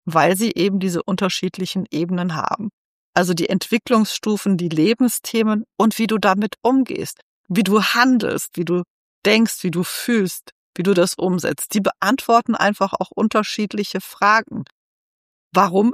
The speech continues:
ist das so? Was passiert jetzt hier konkret? Und wie oder inwiefern ist das für meine Entwicklung überhaupt relevant? Und wenn du das beides trennst, also wo stehe ich gerade in meiner Entwicklung?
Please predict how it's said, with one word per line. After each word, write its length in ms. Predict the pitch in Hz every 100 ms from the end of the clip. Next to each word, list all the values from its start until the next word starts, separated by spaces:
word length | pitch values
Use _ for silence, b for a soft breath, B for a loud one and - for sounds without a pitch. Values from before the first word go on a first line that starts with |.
| -
ist 520 | 269 - - - - _ _ _
das 280 | 226 240 -
so? 220 | 254 254
Was 200 | 214 208
passiert 640 | - - 185 - 240 247 -
jetzt 260 | 226 -
hier 160 | - 240
konkret? 680 | - 214 208 - 196 233 - - _ _ _ _
Und 320 | 226 214 - -
wie 500 | 165 151 202 285 -
oder 280 | 214 190 -
inwiefern 680 | 202 202 - 208 196 208 208
ist 200 | 196 -
das 160 | 220 -
für 140 | 196
meine 340 | 196 190 196
Entwicklung 600 | - 185 - 269 - 175
überhaupt 680 | - 156 - 160 - - -
relevant? 580 | - - - - - 160 - _ _ _
Und 140 | 202 196
wenn 160 | 202
du 80 | 180
das 260 | 196 233 -
beides 480 | 233 208 208 -
trennst, 480 | - - - 165 -
also 460 | - 185 175 185 175 - _ _
wo 140 | 170 190
stehe 300 | - - 233
ich 140 | 240
gerade 360 | - 240 233 226
in 160 | 214
meiner 320 | 214 202 208 196
Entwicklung? 580 | 196 - 220 208 208 202